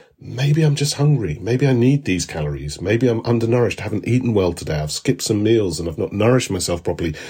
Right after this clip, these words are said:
So I need this food. It's okay. It's okay. It's okay. Allow it and accept it.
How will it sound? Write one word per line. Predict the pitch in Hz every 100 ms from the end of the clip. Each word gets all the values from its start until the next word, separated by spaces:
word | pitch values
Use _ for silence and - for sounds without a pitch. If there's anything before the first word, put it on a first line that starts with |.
| -
So | - 113
I |
need | 113 135 143
this | 135 -
food. | - 73 71
It's | - 135 -
okay. | 104 - 131 95 73 - _ _ -
It's | 104 -
okay. | 104 - 104 78 76 _
It's | - 92 -
okay. | 92 - 113 90
Allow | 78 87 110 117 95
it | 76 -
and | 78
accept | 87 - 117 - -
it. | 76